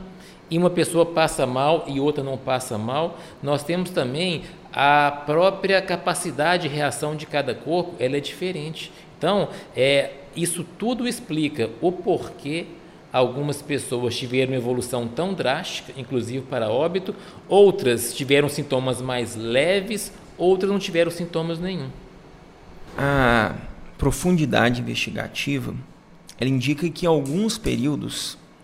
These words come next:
Speaker 2: naturalmente, as pessoas realizam um consumo maior, porque concentrado naquele tempo, né, no final de ano. Há consumo de compra de várias caixas, consumo, é,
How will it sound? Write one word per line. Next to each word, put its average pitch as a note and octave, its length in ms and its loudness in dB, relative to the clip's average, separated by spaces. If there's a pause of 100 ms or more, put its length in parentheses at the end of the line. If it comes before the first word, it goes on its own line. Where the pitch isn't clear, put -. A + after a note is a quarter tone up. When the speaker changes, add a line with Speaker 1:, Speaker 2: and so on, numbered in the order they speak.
(220)
Speaker 2:
naturalmente, D3 720 0
as D#3+ 100 -6
pessoas D3+ 440 -6
realizam F3+ 600 0
um G3 80 -2
consumo F#3 460 -2
maior, E3+ 480 -2 (500)
porque F#3+ 600 -2 (100)
concentrado C#3 680 -4
naquele C3+ 460 -4 (300)
tempo, - 360 -6 (280)
né, D3 220 -4 (120)
no - 60 -20
final C3+ 280 -4
de C3 140 -6
ano. G2+ 220 -6 (640)
Há F#3 100 -2
consumo F3+ 420 -2
de E3+ 140 -4
compra E3 320 -2
de C#3+ 80 -6
várias F3 380 2
caixas, D3 560 -2
consumo, D#3+ 840 -4
é, C3 280 2